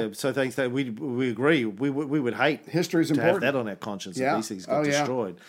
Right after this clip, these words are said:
Speaker 1: I mean,
Speaker 2: Yeah.
Speaker 1: listen, we're Nazis. Don't get me wrong. We
Speaker 2: That's
Speaker 1: are
Speaker 2: right.
Speaker 1: Nazis.
Speaker 2: But
Speaker 1: We've done horrible things, but,
Speaker 2: That's right.
Speaker 1: uh,
Speaker 2: But we
Speaker 1: we
Speaker 2: appreciate
Speaker 1: wouldn't want that
Speaker 2: history.
Speaker 1: on our conscience. Come on.
Speaker 2: Exactly.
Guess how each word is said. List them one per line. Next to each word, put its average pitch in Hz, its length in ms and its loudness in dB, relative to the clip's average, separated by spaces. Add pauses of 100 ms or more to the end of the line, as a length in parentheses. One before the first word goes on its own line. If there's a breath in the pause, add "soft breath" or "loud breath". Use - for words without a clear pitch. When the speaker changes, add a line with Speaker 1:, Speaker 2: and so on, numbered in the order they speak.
(180 loud breath)
Speaker 1:
I 175 80 8
mean, 180 180 8
Speaker 2:
Yeah. 151 60 2
Speaker 1:
listen, 151 340 2
we're 160 220 4
Nazis. 147 580 4
Don't 170 200 6
get 151 120 4
me 123 120 -2
wrong. 127 420 4 (460 soft breath)
We 214 120 10
Speaker 2:
That's 202 100 12
Speaker 1:
are 214 80 10
Speaker 2:
right. 190 80 6
Speaker 1:
Nazis. 202 500 8
Speaker 2:
But 233 60 2
Speaker 1:
We've 220 100 6
done 170 160 6
horrible 165 400 8
things, 165 420 4
but, 139 300 4
Speaker 2:
That's 147 160 0
right. 147 80 6
Speaker 1:
uh, 127 580 4 (120)
Speaker 2:
But 151 80 0
we 170 140 6
Speaker 1:
we 220 40 4
Speaker 2:
appreciate 202 380 6
Speaker 1:
wouldn't 160 180 6
want 135 140 4
that 160 160 8
Speaker 2:
history. 151 80 6
Speaker 1:
on 139 80 2
our 120 120 2
conscience. 151 600 -2
Come 156 180 0
on. 120 160 2 (140)
Speaker 2:
Exactly. 131 580 -2